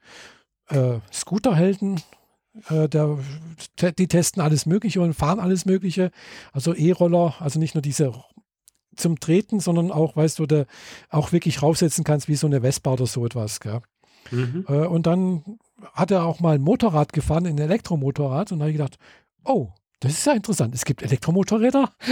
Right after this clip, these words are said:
Speaker 1: <laughs> Gut, ich habe ja keinen Fü-, Führerschein, aber fand ich dann doch irgendwie sehr interessant. Äh,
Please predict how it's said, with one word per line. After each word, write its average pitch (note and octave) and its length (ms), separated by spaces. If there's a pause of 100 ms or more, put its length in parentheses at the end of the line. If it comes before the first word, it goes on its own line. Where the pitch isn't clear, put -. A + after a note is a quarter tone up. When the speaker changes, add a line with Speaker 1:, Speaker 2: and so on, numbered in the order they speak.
(120)
Speaker 1:
<laughs> - 340
Gut, D#3 160
ich B2+ 60
habe C#3+ 120
ja B2 40
keinen C3 180
Fü-, C#3+ 200
Führerschein, G3 460
aber C3 220 (440)
fand E3+ 220
ich F3+ 80
dann D#3 160
doch E3 140
irgendwie C#3 380
sehr B2 180
interessant. B2+ 520
Äh, D#3+ 280